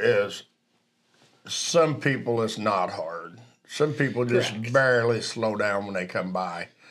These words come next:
Speaker 1: and throw me their dog. Some people don't even get out of the car.
Speaker 2: Correct.
Speaker 1: I've had people hand me the dog out the window.
Speaker 2: Yes.
Speaker 1: <clears throat> I've had people have other people deliver their dogs. So, and then I've had people that's really just,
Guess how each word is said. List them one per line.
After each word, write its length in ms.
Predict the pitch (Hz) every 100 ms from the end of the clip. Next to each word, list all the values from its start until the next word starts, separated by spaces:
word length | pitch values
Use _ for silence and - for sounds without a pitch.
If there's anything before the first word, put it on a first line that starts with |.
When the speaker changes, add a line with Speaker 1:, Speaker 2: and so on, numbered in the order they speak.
| - - - _
Speaker 1:
and 180 | 104 92
throw 220 | 101 101
me 120 | 98
their 140 | 95 95
dog. 400 | 95 87 85 -
Some 220 | - 214
people 240 | - 220
don't 180 | 175 160
even 100 | 143
get 120 | 131
out 140 | 123 104
of 40 |
the 60 | -
car. 400 | 95 82 - -
Speaker 2:
Correct. 180 | 170 120
Speaker 1:
I've 80 | 135
had 200 | 151 127
people 200 | 120 98
hand 260 | 127 131 120
me 80 |
the 80 | 110
dog 280 | 110 107 104
out 140 | 98
the 80 | 87
window. 460 | 92 95 92 - - _
Speaker 2:
Yes. 580 | - 127 - - - - - _
Speaker 1:
<clears throat> 180 | - -
I've 420 | 127 165 147 135
had 240 | 143 120
people 240 | 139 135 113
have 240 | 110 107
other 180 | 110 110
people 300 | - 110 110
deliver 440 | 123 139 143 120 98
their 120 | -
dogs. 380 | 87 - - -
So, 360 | - 110 92 - - - - - -
and 120 | 123
then 120 | 127
I've 200 | 123 117
had 240 | 120 117
people 260 | 135 123 135
that's 160 | 127 123
really 300 | 143 170 143
just, 280 | 147 147